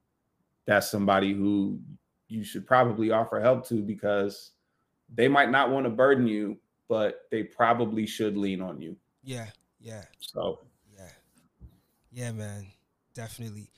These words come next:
Speaker 2: So the, the track Pulse, which I believe is the final track on the album,
Speaker 1: Mm-hmm.
Speaker 2: you say you're trying to keep your eyes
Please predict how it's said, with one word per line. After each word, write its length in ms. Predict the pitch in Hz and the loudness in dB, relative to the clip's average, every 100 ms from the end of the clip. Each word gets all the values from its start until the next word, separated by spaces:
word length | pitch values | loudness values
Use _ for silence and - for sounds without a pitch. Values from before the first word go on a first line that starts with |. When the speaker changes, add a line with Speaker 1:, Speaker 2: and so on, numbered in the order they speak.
| _ _ _ _ | _ _ _ _
Speaker 2:
So 400 | - - 196 190 - | -6 0 0 0 -6
the, 600 | 151 185 185 180 175 175 - | -6 -2 0 2 0 -2 -6
the 140 | 165 | -6
track 460 | - 202 190 190 - | -4 -2 -2 -4 -8
Pulse, 540 | - 147 147 - - | -4 -2 -4 -6 -6
which 220 | 143 143 139 | -8 -6 -6
I 80 | |
believe 280 | 135 147 143 | -6 -6 -6
is 120 | 139 | -8
the 80 | 120 | -10
final 380 | 113 131 135 127 | -10 -8 -8 -8
track 340 | - 123 117 | -8 -10 -10
on 120 | 117 113 | -12 -10
the 80 | |
album, 640 | 101 104 110 110 110 110 110 _ _ _ _ - | -10 -10 -10 -10 -10 -10 -14 _ _ _ _ -4
Speaker 1:
Mm-hmm. 280 | 117 104 95 | 0 2 0
Speaker 2:
you 100 | 143 | -2
say 320 | 139 185 165 | -4 0 0
you're 200 | 151 143 | 0 -2
trying 400 | 139 - 175 170 | -4 -2 0 0
to 60 | 170 | 0
keep 320 | - 175 156 | -6 -10 -6
your 180 | 139 123 - | -6 -6 -6
eyes 680 | 127 127 127 127 117 - | -6 -6 -6 -8 -10 -12